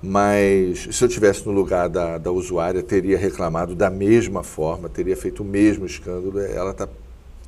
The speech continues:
coberta de, de razão. Mas isso mostrou um problema muito sério, coitada, infeliz da, da, da servidora. A servidora estava abandonada na função dela.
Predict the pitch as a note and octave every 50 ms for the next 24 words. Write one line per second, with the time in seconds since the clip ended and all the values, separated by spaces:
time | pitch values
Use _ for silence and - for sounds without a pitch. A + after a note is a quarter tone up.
0 | - - - - - - - - - - - - - - D3+ A#2 A#2 A#2+ A#2+ A#2+
1 | B2+ A#2 A2 A#2 A2 - - - G#2 G#2+ A2 G2 D#2+ D#2 - - - - - -
2 | - - - - - - - - - - - - - - - - - - - -
3 | - - E3+ E3+ D#3 D#3 G#3 G3+ - - F3+ D#3+ B2 - - C3 D3+ D#3 D#3 D#3
4 | D#3 A2+ F2+ D#2+ G2 A#2 C3 C3 A2+ F#2 E2 D#2 - - - - - - - -
5 | - D3+ A#2+ B2 C3 C#3+ E3+ G3+ A3 E3+ D#3 B2 - - A2 A2+ A2 A2 - -
6 | - D3+ D#3+ D#3 D#3 - A2+ G2+ G#2+ A2 A2 A2 B2 C3 C#3 C3+ - - C3+ A2
7 | F#2+ G2 G#2 G#2+ A2+ A#2+ A#2 - - - - - - - - - - G#2 G#2+ G#2+
8 | G#2+ G#2+ A2 G#2 F#2+ G#2 G2+ G2+ G2 G2 G#2+ G2+ - A#2+ G#2+ A2+ A2+ A2 F#2+ G2+
9 | F#2+ F2 E2+ - - - - - - - - - - - - - - - - A#2+
10 | - - B2 A#2 G#2+ G#2+ G2 F2 G#2+ G#2+ G#2+ G#2 G2+ - - - F#2+ F2+ F2+ F2
11 | F#2+ F#2 - - - - - E2 E2 C#2+ C#2+ D#2+ G2 G#2 G#2+ G#2 F#2+ F#2 G2+ F2+
12 | E2+ D#2 D2+ D2+ C#2+ C#2+ C#2+ C#2 C#2+ D2+ D2 D2+ - - - - - - - D#2
13 | D#2 D2 - - - - - - D2 C#2 C#2+ C#2 B1+ G#1+ - - - -